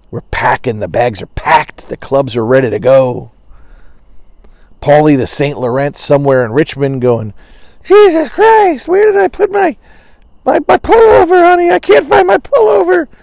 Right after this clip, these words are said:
Hey, where's my pullover? I can't find my putter cover."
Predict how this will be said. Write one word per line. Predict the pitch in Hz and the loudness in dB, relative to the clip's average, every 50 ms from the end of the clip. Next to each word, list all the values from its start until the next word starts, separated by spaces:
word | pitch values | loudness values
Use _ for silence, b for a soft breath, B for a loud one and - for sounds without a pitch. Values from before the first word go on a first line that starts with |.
| b b b | b b b
Hey, | - 311 392 427 - - - - - 415 403 392 392 381 359 339 320 b b b b b b b b | -6 -4 0 2 4 4 4 4 4 4 4 4 4 4 4 2 0 b b b b b b b b
where's | 247 294 370 339 | 0 0 0 0
my | 302 415 - - | 2 0 0 2
pullover? | - 370 440 - 403 415 415 415 370 311 381 370 339 - - b b b b b b b b b b b b b b - _ _ - - - _ - - _ - _ - - - - - - - - | 2 2 4 4 4 4 4 2 0 0 0 0 0 -2 -8 b b b b b b b b b b b b b b -20 _ _ -20 -20 -20 _ -20 -20 _ -20 _ -20 -20 -20 -18 -18 -18 -10 -8
I | - - | -8 -6
can't | - - 392 415 370 | 0 2 4 4 4
find | 240 330 392 392 381 | 2 2 2 2 4
my | 381 403 392 | 2 0 0
putter | - - 415 587 - 440 - | 0 0 2 4 4 4 2
cover." | - 262 349 381 330 370 370 359 302 - | 0 0 0 2 2 2 2 0 0 -4